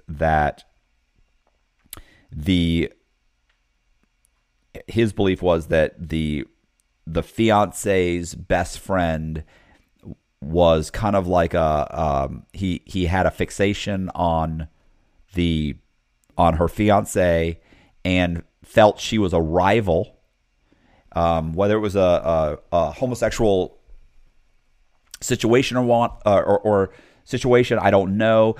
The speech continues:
but he felt she was a rival and that she was going to come in between he and his relationship with her fiance, and he strangled her to death and killed her. Now, f-,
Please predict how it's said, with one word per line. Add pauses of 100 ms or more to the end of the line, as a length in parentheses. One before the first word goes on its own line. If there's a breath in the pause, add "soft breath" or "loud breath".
(160 loud breath)
but
he
felt
she
was
a
rival
and
that
she
was
going
to
come
in
between (280 soft breath)
he
and
his (320 soft breath)
relationship
with
her
fiance, (180 loud breath)
and
he
strangled
her
to
death
and
killed
her. (280 loud breath)
Now, (300 loud breath)
f-,